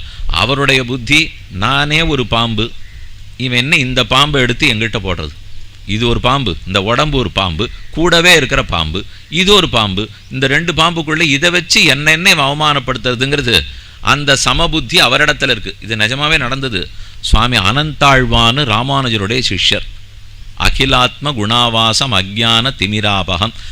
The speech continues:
ஆசிரிதானாம் சுசரணம் வந்தே நந்தார்ய தேசிகம்னு" அவரை பத்தின ஸ்லோகம். திருமலை அனந்தாழ்வான்னு சொல்லுவார்கள். திருவேங்கடத்துல எழுந்தருளி இருந்து திருமலையப்பனுக்கு தினப்படி புஷ்ப கைங்கரியம் பண்ணிட்டு இருந்தவர். அந்த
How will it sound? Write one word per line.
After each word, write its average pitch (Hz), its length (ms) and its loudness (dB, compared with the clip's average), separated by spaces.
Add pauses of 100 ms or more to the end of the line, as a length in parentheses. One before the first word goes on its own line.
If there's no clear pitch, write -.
(180)
ஆசிரிதானாம் 127 1120 2
சுசரணம் 120 540 2
வந்தே 117 420 0
நந்தார்ய 113 720 2
தேசிகம்னு" 110 640 0
அவரை 127 260 2
பத்தின 127 240 -2
ஸ்லோகம். 110 360 0 (500)
திருமலை 151 340 2
அனந்தாழ்வான்னு 123 720 2
சொல்லுவார்கள். 113 520 -2 (380)
திருவேங்கடத்துல 135 720 2
எழுந்தருளி 104 480 2
இருந்து 110 400 2 (380)
திருமலையப்பனுக்கு 143 920 2
தினப்படி 123 640 2
புஷ்ப - 300 6
கைங்கரியம் 120 600 2
பண்ணிட்டு 110 340 2
இருந்தவர். 80 300 -2 (640)
அந்த 135 320 2